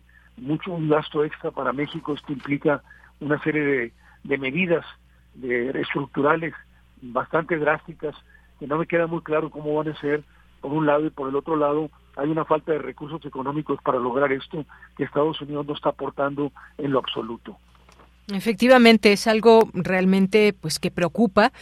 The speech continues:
Speaker 2: por la cantidad de personas que se puedan asentar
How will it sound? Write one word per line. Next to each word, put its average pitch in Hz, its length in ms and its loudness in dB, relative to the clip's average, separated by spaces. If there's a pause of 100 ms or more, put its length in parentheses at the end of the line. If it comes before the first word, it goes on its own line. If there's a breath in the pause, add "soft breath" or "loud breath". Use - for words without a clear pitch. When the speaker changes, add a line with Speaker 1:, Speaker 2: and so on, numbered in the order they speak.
(280 loud breath)
Speaker 2:
por 165 220 2
la 165 100 2
cantidad 185 320 2
de 254 80 6
personas 214 420 2
que - 80 -8
se 175 140 -2
puedan 196 260 0
asentar 180 540 0